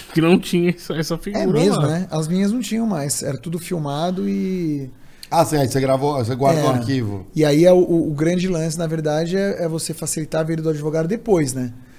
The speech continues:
Speaker 2: Porque o cara vai ter que fazer a petição no final, ele, "Porra, vou ter que ver a audiência toda?"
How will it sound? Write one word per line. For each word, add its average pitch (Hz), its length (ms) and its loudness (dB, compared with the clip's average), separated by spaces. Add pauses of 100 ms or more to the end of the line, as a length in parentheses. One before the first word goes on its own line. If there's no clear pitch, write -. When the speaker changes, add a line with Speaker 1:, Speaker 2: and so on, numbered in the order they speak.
(140)
Speaker 2:
Porque - 160 -10
o - 20 -6
cara 151 160 0
vai 151 100 -2
ter 156 100 -4
que - 80 -12
fazer 151 320 0
a 147 40 -2
petição 143 480 -6
no 135 80 -6
final, 143 640 -4 (880)
ele, 139 80 -4
"Porra, 135 260 -2
vou 135 120 -4
ter 151 80 -8
que 151 100 -8
ver 143 120 0
a 156 40 2
audiência 147 460 -2
toda?" 131 420 -4